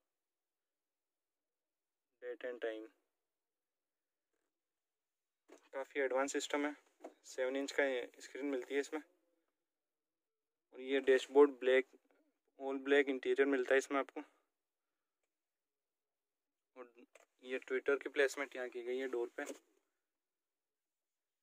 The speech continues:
ऐसे इसकी चाबी मिलती है,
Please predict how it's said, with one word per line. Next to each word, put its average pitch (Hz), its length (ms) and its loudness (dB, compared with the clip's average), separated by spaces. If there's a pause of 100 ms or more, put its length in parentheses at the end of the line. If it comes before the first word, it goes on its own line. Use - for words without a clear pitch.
(1800)
ऐसे 147 220 -2
इसकी 147 200 -4
चाबी 139 280 8
मिलती 143 320 0
है, 160 60 4